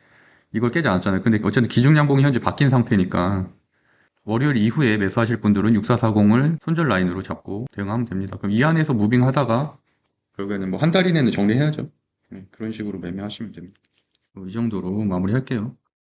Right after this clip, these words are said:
제가 대선주 매매를 최근에는 아예 안 하다가, 저번에 우리 안-, 매매방에서는 안랩하고 쿠콘하고 경남 스틸 세 종목만 매매했죠.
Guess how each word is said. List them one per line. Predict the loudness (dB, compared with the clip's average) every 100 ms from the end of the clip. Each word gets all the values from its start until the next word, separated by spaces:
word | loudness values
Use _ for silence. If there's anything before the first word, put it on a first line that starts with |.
| _ _ -18
제가 | -8
대선주 | -4 0 2
매매를 | 2 2 2 2 2 2 0 -4 -12
최근에는 | -4 0 0 0
아예 | 0
안 | 0 0
하다가, | -2 -2 -2
저번에 | 2 4 4
우리 | 4 4 4
안-, | 4 2 0 -8
매매방에서는 | -2 0 2 2 0 2 2 2 2
안랩하고 | 2 2 2 0 2 2 0 -4
쿠콘하고 | -8 -2 0 0 0 0
경남 | 2 4 4
스틸 | 2 0
세 | 4
종목만 | 4 4 4 0
매매했죠. | 0 -2 -4 -10